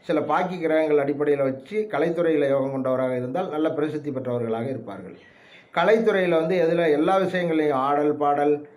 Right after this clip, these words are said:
அப்புறம் வந்து பரதநாட்டியம் சம்பந்தமான விஷயம், அப்புறம் கதை எழுதுதல், வசனங்கள் மற்றும் வந்து நடிப்பு துறை, நடிப்பு சம்பந்தமா அவங்களுக்கு நல்ல புலமை இருக்கும். இதுல ஒரு சுகம் இருக்கும். இதுதான் வந்து இந்த மாளவ யோகத்துடைய ஒரு அற்புதமான பலன்கள் அப்படின்னு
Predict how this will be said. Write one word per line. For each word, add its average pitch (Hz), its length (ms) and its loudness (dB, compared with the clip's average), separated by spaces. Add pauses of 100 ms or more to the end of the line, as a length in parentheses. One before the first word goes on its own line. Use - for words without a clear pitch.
(200)
அப்புறம் 147 380 0
வந்து 147 500 4 (100)
பரதநாட்டியம் 147 560 2
சம்பந்தமான 135 500 -2
விஷயம், 131 480 -4 (320)
அப்புறம் 143 280 -4
கதை 143 240 2
எழுதுதல், 143 460 2
வசனங்கள் 139 640 -2
மற்றும் 135 320 -2
வந்து 139 180 -4
நடிப்பு 170 520 -2
துறை, 127 240 -2
நடிப்பு 175 420 -2
சம்பந்தமா 151 380 -6
அவங்களுக்கு 131 300 -4
நல்ல 135 180 -2
புலமை 117 320 -6
இருக்கும். - 380 -14
இதுல 180 180 0
ஒரு 175 160 0
சுகம் 180 320 -2
இருக்கும். 131 360 -6 (680)
இதுதான் 185 440 2
வந்து 165 160 -2
இந்த 165 140 0
மாளவ 160 400 2
யோகத்துடைய 139 500 -2
ஒரு 123 140 0
அற்புதமான 147 560 -4
பலன்கள் 123 400 -4
அப்படின்னு 113 300 -6